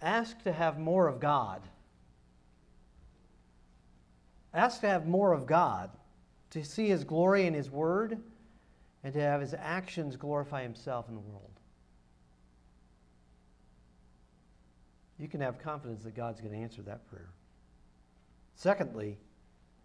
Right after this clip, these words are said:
pursue fully knowing God, even if it means taking the risk of going outside the camp. The rest of the world may misunderstand you or ridicule you,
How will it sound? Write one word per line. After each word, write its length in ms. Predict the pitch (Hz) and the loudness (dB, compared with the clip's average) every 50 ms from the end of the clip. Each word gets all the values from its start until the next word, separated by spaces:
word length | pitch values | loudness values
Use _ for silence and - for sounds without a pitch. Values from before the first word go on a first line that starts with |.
| _ _ - _ _ _ _ _ _ _ _ _ _ | _ _ -20 _ _ _ _ _ _ _ _ _ _
pursue 640 | - 170 156 143 - - - 226 233 226 220 202 170 | -6 -4 -4 -4 -6 -4 -2 0 0 2 2 0 -2
fully 640 | - - - 226 226 202 156 131 113 104 - - - - - - _ _ _ _ _ _ _ _ _ _ _ _ _ - - _ _ _ | -4 0 4 4 6 6 4 2 -2 -4 -8 -14 -20 -20 -20 -20 _ _ _ _ _ _ _ _ _ _ _ _ _ -20 -20 _ _ _
knowing 520 | 139 165 185 190 208 202 185 160 147 139 127 | 2 6 6 8 8 8 6 6 4 2 0
God, 400 | 139 127 110 104 92 90 98 95 - - - - _ _ _ _ _ _ _ - | 0 0 0 0 -4 -6 -10 -12 -16 -20 -20 -20 _ _ _ _ _ _ _ -4
even 280 | 214 240 302 311 320 | -2 0 0 0 0
if 140 | 302 294 302 | -2 -4 -6
it 160 | 240 226 214 | -10 -10 -8
means 560 | 196 196 208 214 214 214 208 196 180 - - - - | -6 -4 -4 -2 -2 -4 -4 -6 -8 -10 -14 -20 -18
taking 360 | - 190 202 196 196 190 165 | -12 -10 -10 -8 -6 -4 -4
the 80 | 147 135 | -4 0
risk 560 | 139 170 180 151 120 - - - - - - | 2 2 4 2 2 0 -4 -12 -16 -18 -18
of 100 | 117 - | -8 -2
going 260 | - 156 160 156 156 | 0 0 2 2 2
outside 560 | 151 160 180 185 - - 196 175 170 170 165 | 2 0 0 -2 -2 -2 0 2 2 2 0
the 80 | 147 147 | -2 -6
camp. 340 | - - 160 143 110 82 - - - - - - - _ _ _ _ - - _ - - _ _ - - _ _ _ _ _ _ _ _ _ _ _ _ _ _ - 131 | -6 -8 -8 -8 -8 -10 -14 -18 -20 -20 -20 -20 -20 _ _ _ _ -20 -20 _ -20 -20 _ _ -20 -20 _ _ _ _ _ _ _ _ _ _ _ _ _ _ -8 2
The 60 | 131 | 4
rest 240 | 156 196 208 - 240 | 4 4 4 2 2
of 80 | 220 | 2
the 40 | 202 | 4
world 320 | 185 185 196 202 202 190 185 | 6 6 8 8 6 6 4
may 140 | 175 165 | 4 2
misunderstand 840 | 160 160 185 196 - 240 226 208 196 185 - - 208 190 185 196 196 190 | 2 0 -2 -2 0 0 0 0 -2 -4 -6 -6 -4 -2 -2 -2 -4 -4
you 240 | 196 208 208 214 220 202 | -4 -4 -4 -2 0 0
or 200 | 165 139 120 117 | 0 0 0 0
ridicule 560 | 120 151 165 202 190 - - 185 175 170 170 | 0 0 0 -2 -2 -2 -2 0 0 2 2
you, 260 | 165 160 165 175 | 2 0 0 -2